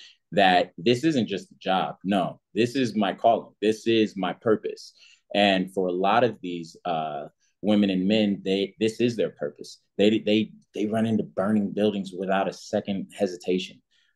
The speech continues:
Um, you have to be built different. You gotta be built different in order to do something like that,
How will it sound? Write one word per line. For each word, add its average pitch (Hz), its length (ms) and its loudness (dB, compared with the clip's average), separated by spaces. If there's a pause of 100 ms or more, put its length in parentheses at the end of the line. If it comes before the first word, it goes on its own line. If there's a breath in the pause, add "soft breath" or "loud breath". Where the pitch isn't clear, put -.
(100)
Um, 85 600 0 (180)
you 131 200 0
have 220 160 4
to 175 60 -8
be 156 240 -6
built 131 260 0
different. 123 380 -6 (200)
You 117 200 0
gotta 175 200 6
be 143 180 2
built 135 320 2
different 110 340 -2
in 104 120 -4
order 92 220 -2
to 82 60 -18
do 87 200 -6
something 85 260 -4
like 78 240 -4
that, 76 200 -2